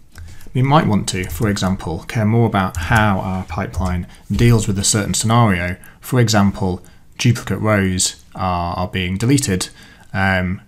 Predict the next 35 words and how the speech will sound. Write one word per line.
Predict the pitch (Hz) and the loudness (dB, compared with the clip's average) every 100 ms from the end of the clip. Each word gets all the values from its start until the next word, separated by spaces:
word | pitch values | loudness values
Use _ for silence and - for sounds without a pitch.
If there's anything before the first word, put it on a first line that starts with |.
| - | -10
so | - 120 | 0 2
we | |
care | 117 123 | 2 2
le-, | 127 131 127 123 | 4 6 6 4
ca-, | - 127 127 | 0 -4 -4
care | - 123 | 0 2
less | 113 123 120 | 4 4 2
about | 104 104 101 | 0 -2 -2
the | 95 | -2
specifics | - 120 - 165 - 98 - - - - - | -2 0 2 2 -2 -6 -6 -6 -6 -8 -10
of | 95 | -6
the | 107 | -2
data | 101 98 - | -2 -2 -4
that's | 98 - | -6 -6
coming | - 98 95 | -4 -2 -2
in | 87 | -4
and | 85 | -4
out, | 92 - - - | -6 -6 -14 -16
but | - 104 | -4 -2
actually | 104 107 | 0 0
the | 95 | -2
behaviour | 101 - 110 113 98 90 90 - | -4 -2 2 2 2 -2 -4 -8
of | 95 | -8
how | 101 92 | -6 -6
it | |
handles | - 104 92 92 | -2 -2 0 -2
a | |
certain | - 92 82 | -6 -6 -6
scenario. | - 101 95 80 - - - - - - - | -2 0 -2 -4 -12 -20 -20 -20 -20 -10 -4
So | - - | -4 2
we've | 135 | 4
added | 123 123 | 6 6
a | |
new | 151 | 6
scenario | 170 101 85 90 95 | 6 2 -2 -6 -10